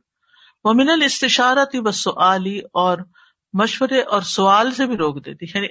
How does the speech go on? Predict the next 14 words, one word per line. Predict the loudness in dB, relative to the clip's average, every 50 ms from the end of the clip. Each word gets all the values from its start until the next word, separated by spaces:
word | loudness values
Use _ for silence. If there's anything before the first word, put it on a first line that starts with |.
| -4 -4
ایسا | -4 -2 -2 -4 -4
انسان | -4 -6 -4 -2 -2 -2 -2 -4 -8
کسی | -12 -12 -12 -12
سے | -8 -6 -4
نہ | -4 -2 -4
مشورہ | -4 -6 -6 -4 -4 -4
کرتا | -4 -6 -12 -12 _ -12
ہے | -12 -12 _ _ -20 -20 _ _ _ -6
نہ | -4 -4
کسی | -4 -4 -8 -8 -8 -10
سے | -12 -12 -18
سوال | -8 -4 0 0 0 0 0 -4
کرتا | -8 -10 -12 _ _ -14 -14
ہے، | -14